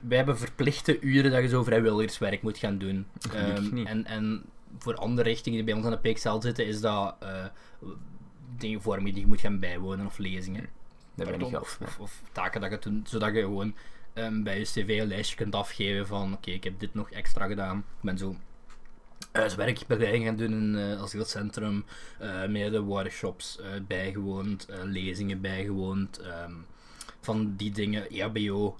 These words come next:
Speaker 1: Ik heb, ik,
Speaker 2: Je bent een man van cultuur.
Speaker 1: ik, ik heb een diploma van E H B O. Eh,
Speaker 2: Oh.
Speaker 1: wat ik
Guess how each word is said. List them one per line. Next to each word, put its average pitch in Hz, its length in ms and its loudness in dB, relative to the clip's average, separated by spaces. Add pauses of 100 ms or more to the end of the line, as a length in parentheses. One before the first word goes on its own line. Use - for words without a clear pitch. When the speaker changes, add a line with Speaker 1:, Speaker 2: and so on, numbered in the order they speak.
Speaker 1:
Ik - 60 -8
heb, 98 160 0
ik, 101 180 -10
Speaker 2:
Je 107 80 -2
bent 98 180 2
een 98 80 0
man 101 220 4
van 95 140 2
cultuur. 92 400 -4
Speaker 1:
ik, 123 140 -4
ik 120 160 -4
heb 127 180 6
een 135 140 4
diploma 120 580 4
van 117 220 4
E 110 120 -2
H 110 140 0
B 110 60 -2 (120)
O. 117 220 4 (360)
Eh, 107 100 -2
Speaker 2:
Oh. 104 340 -2 (640)
Speaker 1:
wat 113 140 0
ik 110 200 -4